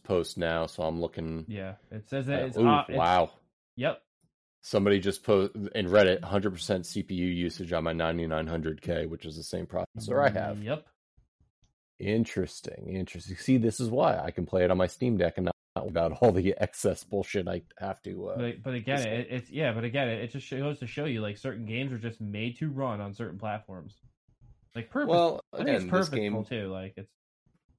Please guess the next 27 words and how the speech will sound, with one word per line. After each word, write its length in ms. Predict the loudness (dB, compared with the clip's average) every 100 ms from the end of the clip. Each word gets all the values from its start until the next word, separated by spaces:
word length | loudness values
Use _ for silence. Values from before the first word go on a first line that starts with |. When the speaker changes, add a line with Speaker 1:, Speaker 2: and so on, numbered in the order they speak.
| _ _ -6
Speaker 1:
Well, 380 | -4 -2 -4 -6
I, 220 | -4 -4 -6 -4
I 180 | 0 2
wouldn't 380 | 2 -2 -4 -6
put 280 | -4 -2
that 380 | 2 4 2 0 _ _
too 240 | -8 -4 -2
much 380 | -2 -4 -8 -8
on 180 | -6 -4
Insomniac 800 | -6 -6 -4 -2 -2 -4 -4 -6 -10 _ _ _ _ -10
because, 580 | -2 0 0 0 -6 -12 _ _ -10
yeah, 340 | 2 2 2 -4
they 180 | 0 0
made 320 | 2 0 0
it 120 | -2
to 100 | -4
run 220 | -2 0 0
on 120 | -4
a 40 |
P 240 | -6 -4 -4
S 160 | -6
four, 440 | -10 -8 -8 -10 -18 _ _ _ _ _ _ _ -4
and 480 | 0 2 0 -2 -6 -14 _ _ _ -16
Sony 640 | -10 0 4 4 2 -2
finally 840 | -8 -4 0 0 0 -2 -2 -4 -8
is 160 | -10 -6
getting 540 | -4 -2 -2 -4 -8